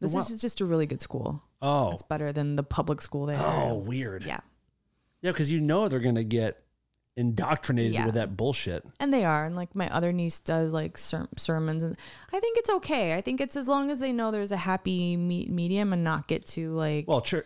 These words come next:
Speaker 1: churches
Speaker 2: you
Speaker 1: are
Speaker 2: know?
Speaker 1: not there to teach you a happy medium. They want you to
Speaker 2: That's
Speaker 1: buy
Speaker 2: true.
Speaker 1: into the
Speaker 2: That
Speaker 1: thing.
Speaker 2: is true.
Speaker 1: Yeah.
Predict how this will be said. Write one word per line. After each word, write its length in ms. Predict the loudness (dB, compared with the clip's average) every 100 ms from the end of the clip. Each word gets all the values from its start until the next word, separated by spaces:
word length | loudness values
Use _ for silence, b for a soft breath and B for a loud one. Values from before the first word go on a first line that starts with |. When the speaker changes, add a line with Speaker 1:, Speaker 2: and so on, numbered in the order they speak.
| -4
Speaker 1:
churches 340 | 0 2 2 2
Speaker 2:
you 80 | 4
Speaker 1:
are 40 |
Speaker 2:
know? 280 | 2 2 0 2
Speaker 1:
not 300 | 2 2 2
there 160 | 2
to 100 | 2
teach 380 | 0 -2 -2 0
you 80 | -2
a 40 |
happy 300 | 0 -4 -4
medium. 440 | -2 -2 -2 -4 -4
They 100 | -2
want 240 | -2 -2
you 80 | -2
to 60 |
Speaker 2:
That's 180 | -2 -2
Speaker 1:
buy 220 | 2 2
Speaker 2:
true. 80 | 2
Speaker 1:
into 200 | 2 0
the 120 | 0
Speaker 2:
That 160 | 2 2
Speaker 1:
thing. 40 | 2
Speaker 2:
is 140 | 0
true. 220 | -2 -2 -2
Speaker 1:
Yeah. 220 | -2